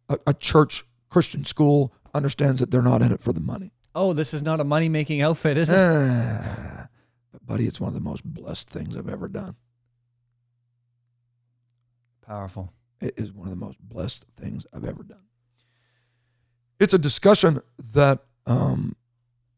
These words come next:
Speaker 1: is way broader than the, the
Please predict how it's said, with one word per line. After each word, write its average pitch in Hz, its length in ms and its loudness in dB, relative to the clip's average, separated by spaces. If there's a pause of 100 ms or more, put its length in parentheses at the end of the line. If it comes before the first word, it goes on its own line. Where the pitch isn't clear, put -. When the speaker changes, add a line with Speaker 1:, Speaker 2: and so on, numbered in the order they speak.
(2000)
Speaker 1:
is 131 120 -6
way 135 240 6
broader 123 480 4
than 120 300 0
the, - 260 -4 (1080)
the 123 340 -16